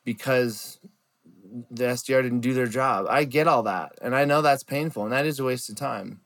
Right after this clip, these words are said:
So, um, that's, that has to happen on the S D R side.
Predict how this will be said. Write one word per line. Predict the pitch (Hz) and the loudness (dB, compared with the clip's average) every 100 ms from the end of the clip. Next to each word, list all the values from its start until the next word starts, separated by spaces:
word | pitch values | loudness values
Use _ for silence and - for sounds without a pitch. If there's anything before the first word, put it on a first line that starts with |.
| - | -2
So, | 135 120 107 - _ _ - _ _ _ _ _ | 2 2 2 -10 _ _ -20 _ _ _ _ _
um, | - 120 117 113 107 _ _ - | -4 0 0 -2 -8 _ _ -6
that's, | 123 156 165 - | 2 4 2 0
that | 147 151 | 2 4
has | 156 139 | 4 2
to | 143 | 0
happen | 143 123 | 0 0
on | 117 | 0
the | 107 | -2
S | 104 | -4
D | 113 | -4
R | 107 | -4
side. | - 107 98 | -4 -6 -6